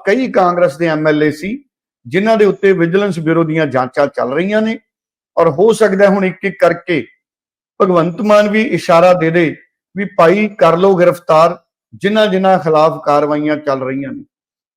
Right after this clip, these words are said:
ਹੁਣ ਦੇਖੋ ਕਿ ਕੀ ਬਣਦਾ ਆਉਂਦੇ ਦਿਨਾਂ ਦੇ ਵਿੱਚ, ਪਰ ਫੜੋ ਫੜੀ ਪੰਜਾਬ 'ਚ ਆਉਂਦੇ ਦਿਨਾਂ 'ਚ ਵੱਧ ਸਕਦੀ ਹੈ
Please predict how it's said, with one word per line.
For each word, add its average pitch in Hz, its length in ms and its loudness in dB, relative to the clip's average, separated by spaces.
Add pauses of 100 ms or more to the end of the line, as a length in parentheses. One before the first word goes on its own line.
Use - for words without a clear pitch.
(100)
ਹੁਣ 196 140 0
ਦੇਖੋ 180 400 0 (1000)
ਕਿ 185 80 0
ਕੀ 220 260 -2
ਬਣਦਾ 190 340 4
ਆਉਂਦੇ 180 240 2
ਦਿਨਾਂ 175 240 0
ਦੇ 202 80 2
ਵਿੱਚ, 226 220 -2
ਪਰ 233 180 0
ਫੜੋ 208 360 0
ਫੜੀ 196 320 -4 (540)
ਪੰਜਾਬ 175 440 2
'ਚ 190 100 -6
ਆਉਂਦੇ 180 240 0
ਦਿਨਾਂ 180 260 -2
'ਚ 185 100 -12
ਵੱਧ 160 280 -2
ਸਕਦੀ 170 500 -6
ਹੈ 190 120 2